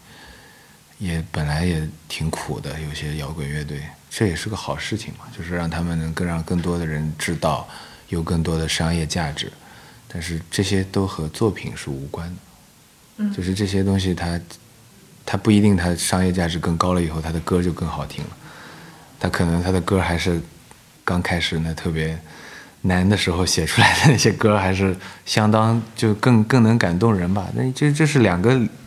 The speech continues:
Speaker 1: 范畴，一个是商业运作，它能不能变得更值钱，这个产品。那音乐人可能更在乎的是，那我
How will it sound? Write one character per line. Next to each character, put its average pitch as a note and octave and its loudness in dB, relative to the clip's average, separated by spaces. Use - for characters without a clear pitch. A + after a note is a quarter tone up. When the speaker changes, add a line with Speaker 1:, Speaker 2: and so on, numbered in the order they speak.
Speaker 1:
范 D#3 4
畴， F2+ 0
一 G2 4
个 A#2 4
是 A2+ 2
商 A#2+ 4
业 A#2+ 6
运 A#2 6
作， G#2+ 4
它 G2+ -2
能 G2 4
不 G#2 4
能 G#2 4
变 G#2+ 2
得 G2 2
更 G2+ 0
值 F#2+ 0
钱， G2 -2
这 G#2+ -2
个 G2 0
产 F2 -4
品。 E2+ -8
那 A2 4
音 C#3+ 4
乐 E3 8
人 G2+ 4
可 G2+ 2
能 F#2 4
更 G#2+ 4
在 G#2 2
乎 G2+ 2
的 F#2+ 4
是， F#2+ 2
那 F#2+ 2
我 D#2 0